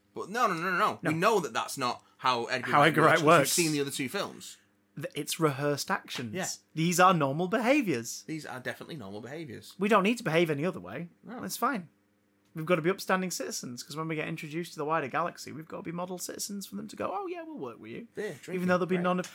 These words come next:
Speaker 2: and I love that, you know,
Speaker 1: <laughs>
Speaker 2: yeah. And you never find out how many, 'cause it says, "How many other worlds have you done this to?" Like, how many other worlds have no one left?
Speaker 1: Yeah.
Speaker 2: Because you've just replaced them all.
Speaker 1: Although it does seem that that's, that, that's not how it usually works, because it,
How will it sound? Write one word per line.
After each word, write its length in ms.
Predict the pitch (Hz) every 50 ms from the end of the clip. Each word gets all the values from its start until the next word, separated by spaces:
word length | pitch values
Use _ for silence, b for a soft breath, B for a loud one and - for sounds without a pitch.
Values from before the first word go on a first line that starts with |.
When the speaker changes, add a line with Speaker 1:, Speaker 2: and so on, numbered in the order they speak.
| B B B
Speaker 2:
and 100 | 160 170
I 20 |
love 200 | 170 170 196 202
that, 160 | 220 220 - - 240
you 40 | 190
know, 100 | 190 190
Speaker 1:
<laughs> 100 | 170 208
Speaker 2:
yeah. 420 | 196 - 254 233 226 - 285 247 - -
And 140 | - 214 208
you 60 | 220
never 200 | 208 214 208 214
find 280 | 196 - 226 208 208 190
out 240 | 190 190 185 180 - -
how 260 | - - - 175 175 180
many, 240 | 175 175 175 170
'cause 140 | 151 - 175
it 40 | 175
says, 120 | 175 170
"How 160 | 175 170 170 165
many 100 | 170 170
other 100 | 175 170
worlds 260 | 170 170 170 165 156
have 40 | 151
you 40 | 147
done 160 | 147 160 175
this 160 | 185 175 - - -
to?" 160 | 110 95 92
Like, 160 | 87 - 135 135
how 100 | 151 151
many 140 | 156 156
other 140 | 156 147 156
worlds 400 | 143 147 147 143 143 143 - - - b b b b - -
have 180 | 160 156 139 143
no 400 | 147 147 147 147 147 143 143 143
one 380 | 143 139 139 139 139 135 131 127
left? 520 | 135 151 135 - - - - - - - _ _ _ _ _ _ _ _ _ 120
Speaker 1:
Yeah. 140 | 113 113
Speaker 2:
Because 220 | - 110 165 143 135
you've 140 | 147 131 120
just 300 | - - 160 131 - -
replaced 460 | 143 127 - - 151 151 151 - -
them 120 | - 131 127
all. 280 | 123 120 117 117 110 _ - -
Speaker 1:
Although 140 | 143 160 170
it 80 | 165
does 160 | 160 185 175 -
seem 160 | 175 165 160
that 80 | 156 127
that's, 260 | 143 135 - - -
that, 300 | - - 139 131 - -
that's 240 | 123 127 107 - -
not 280 | 135 135 135 131 - -
how 180 | - 123 120 120
it 60 | 113
usually 340 | 110 113 113 110 113 110 104
works, 320 | 104 113 113 110 98 - -
because 300 | - 107 - 110 101 107
it, 120 | 104 -